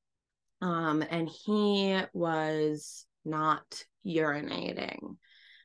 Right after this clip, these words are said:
Um, and he's had, like, problems with dehydration in the past. And the last time we had a scare, he just had to get some fluids and, and then he was better.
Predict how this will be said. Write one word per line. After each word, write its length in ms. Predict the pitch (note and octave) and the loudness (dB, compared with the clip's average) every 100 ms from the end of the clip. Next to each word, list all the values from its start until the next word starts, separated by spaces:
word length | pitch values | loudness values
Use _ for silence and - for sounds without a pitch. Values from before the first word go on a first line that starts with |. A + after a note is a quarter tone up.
| _ - | _ 2
Um, 600 | D#3 C3+ E2 E2 D#3+ D3 _ _ _ _ _ _ _ | 4 4 2 -4 -6 -8 _ _ _ _ _ _ _
and 180 | E3 C#3 | -4 -4
he's 300 | D#3+ F3+ F3+ | -2 0 2
had, 440 | G3+ A3 A3+ A3+ | 2 6 6 6
like, 280 | A3 G#3+ G#3 _ | 4 4 2 _
problems 480 | - B3 A#3+ B3 A#3+ | 4 8 8 6 6
with 120 | G#3+ | 2
dehydration 640 | F#3+ F3+ F3 E3 E3+ E3 E3+ | 2 2 4 2 2 2 0
in 80 | D3+ | -2
the 80 | C#3+ | -2
past. 680 | - C4 B3+ A#3+ - A#3+ | 4 6 10 10 8 6
And 300 | E3+ D#3 D3 C#3+ - _ _ _ _ _ _ | 4 4 2 -2 -12 _ _ _ _ _ _
the 140 | A3 G3+ | 6 8
last 380 | F#3 F#3 F3+ | 10 8 6
time 640 | - F3 F3 E3 E3 D#3+ - _ _ _ _ - | 4 6 8 8 6 2 -2 _ _ _ _ 6
we 120 | G#3 | 8
had 200 | F#3 E3+ | 8 4
a 60 | D3+ | 0
scare, 440 | - D#4 D#4 A#3 | 0 4 6 6
he 140 | A3+ | 4
just 160 | G3 F3 | 0 -4
had 120 | F3 | -4
to 60 | D#3 | 0
get 140 | D3+ | 0
some 160 | - D#3 | 0 -4
fluids 640 | - D4 C#4 C4 C4 A#3 | 2 6 8 10 10 8
and, 320 | F#3 D3+ D3+ D3 _ _ _ _ - | 8 8 4 0 _ _ _ _ 2
and 100 | A#3 | 6
then 80 | B3 | 8
he 60 | |
was 100 | C#4 | 6
better. 360 | C4+ D#4+ E3+ | 8 6 6